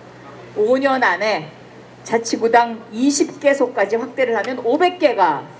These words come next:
됩니다. 그래서 야간 보육을 제공하고 있는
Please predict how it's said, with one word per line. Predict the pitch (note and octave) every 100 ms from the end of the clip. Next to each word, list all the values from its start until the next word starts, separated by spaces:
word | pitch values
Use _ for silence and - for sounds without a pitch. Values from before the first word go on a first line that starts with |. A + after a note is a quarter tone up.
| -
됩니다. | F#3+ D#3+ D#3 D3 - - - - -
그래서 | F#3 F#3 A#3 C#4 C#4+ - - - G#3
야간 | G#3 B3 D4+ D#4+
보육을 | C#4 C#4 B3 A#3 F#3 C4+ D#4
제공하고 | B3 G#3+ A#3+ A#3 G#3 F#3+
있는 | F3 F3+ A3+ C#4